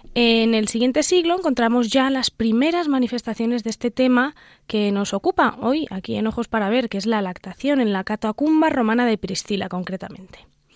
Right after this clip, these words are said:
Que María es Madre de Dios se va a establecer dogmáticamente en el siglo quinto, y ya en los siglos sexto a octavo, con el florecimiento del Imperio bizantino, se produce la consolidación de todo un corpus teológico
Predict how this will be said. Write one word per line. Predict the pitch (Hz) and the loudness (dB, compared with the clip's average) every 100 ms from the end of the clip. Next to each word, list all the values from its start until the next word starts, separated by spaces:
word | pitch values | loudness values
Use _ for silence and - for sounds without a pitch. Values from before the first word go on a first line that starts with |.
| - - - - - _ _ _ | -20 -20 -20 -20 -20 _ _ _
Que | - 254 247 240 240 | 2 4 4 4 2
María | 233 240 349 | 2 2 0
es | 370 | 2
Madre | 339 311 285 | 2 4 4
de | 262 | 6
Dios | 285 285 302 - - | 6 4 0 -8 -10
se | - | -6
va | 196 | -4
a | |
establecer | 202 247 240 202 233 | -2 0 0 0 -2
dogmáticamente | 226 202 214 226 233 220 220 226 | -2 -2 -2 -2 -2 -2 0 0
en | 240 | -2
el | 202 | -2
siglo | - 214 233 233 | -4 -2 0 -2
quinto, | - 233 226 214 180 - - _ _ _ - - - | 0 2 2 2 -2 -6 -8 _ _ _ -20 -10 -4
y | |
ya | 208 | 0
en | 254 311 | 2 2
los | - | 0
siglos | 320 285 277 | 0 0 0
sexto | - 240 - 269 254 - - 240 233 - | -2 -6 -4 -2 -2 -4 -2 -4 -4 -6
a | 208 - | -6 -4
octavo, | 220 - 294 294 285 | -8 2 4 4 2
con | 320 226 | 0 -2
el | 208 | -2
florecimiento | - 208 196 202 214 269 269 214 | -2 -4 -4 -2 2 4 4 0
del | 190 | -4
Imperio | 190 196 202 | -4 -4 -4
bizantino, | 208 220 269 247 247 285 _ _ - - | -2 -2 -2 2 0 0 _ _ -20 -14
se | - - 349 | -4 2 2
produce | 349 311 294 311 | 2 0 0 0
la | 277 240 | 2 2
consolidación | - 294 294 262 247 247 - 226 233 | 2 0 0 -2 -2 -4 -4 -2 -2
de | 196 | -2
todo | 208 214 | -2 0
un | 220 | 0
corpus | 220 226 233 - 208 - | 0 0 0 -2 -8 -6
teológico | 202 202 196 220 - 262 | -4 -2 -4 -6 -6 -6